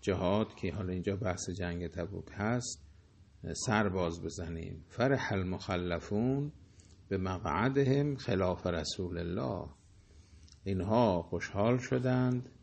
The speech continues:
کیا؟ المخلفون. المخلفون یعنی متخلفان از جهاد، متخلفان از فرمان جهاد. منافقان یعنی متخلفان از فرمان جهاد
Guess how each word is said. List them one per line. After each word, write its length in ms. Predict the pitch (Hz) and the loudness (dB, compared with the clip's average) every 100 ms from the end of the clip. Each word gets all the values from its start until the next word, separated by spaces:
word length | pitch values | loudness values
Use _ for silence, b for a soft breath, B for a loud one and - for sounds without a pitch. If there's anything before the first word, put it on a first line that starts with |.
| - | -20
کیا؟ 400 | - 92 98 120 | -4 2 4 4
المخلفون. 1160 | - 95 90 87 - 87 80 78 - 90 80 80 - b b b b - | 2 2 2 0 0 0 2 0 -2 -4 -4 -8 -14 b b b b 0
المخلفون 1080 | 120 131 131 - 127 127 120 - 123 123 113 | 2 4 4 8 10 10 8 4 2 4 4
یعنی 240 | 95 101 | 4 4
متخلفان 920 | 107 90 - - 87 85 85 101 107 | 2 0 -2 0 2 2 0 0 2
از 280 | 95 85 78 | 0 -2 -4
جهاد، 480 | 76 - 82 80 80 | -8 -4 -4 -4 -6
متخلفان 840 | 82 - 82 87 85 80 80 107 | -8 -8 -4 -2 -2 -4 -2 -2
از 220 | 107 101 95 | -2 -4 -4
فرمان 460 | 90 85 82 87 85 | -4 -2 -4 -4 -4
جهاد. 360 | 76 80 76 73 - B B B B B B B - - - - - - - - | -4 -4 -6 -10 -18 B B B B B B B -20 -20 -20 -20 -20 -20 -20 -2
منافقان 800 | 117 110 101 - 98 113 110 92 | 4 4 4 2 4 6 6 4
یعنی 180 | 92 92 | 0 0
متخلفان 960 | 90 90 95 - 95 90 - 90 92 | -2 -4 -4 0 2 2 0 -2 0
از 280 | 92 90 87 - | -2 -2 -4 0
فرمان 540 | 90 87 87 90 90 | 0 0 -2 -2 -4
جهاد 540 | 85 85 95 123 104 | -2 -2 0 2 2